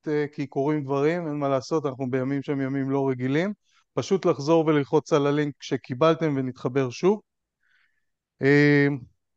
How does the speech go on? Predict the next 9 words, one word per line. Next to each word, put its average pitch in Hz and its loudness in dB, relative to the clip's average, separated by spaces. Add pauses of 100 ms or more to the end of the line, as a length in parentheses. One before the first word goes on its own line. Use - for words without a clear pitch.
(640)
זהו, 151 4 (220)
אם 147 -2
אין 160 0
עוד 160 0
דברים, 156 2
אז 139 -2
אנחנו, 139 -2
אה, 139 -2
נתחיל. 160 0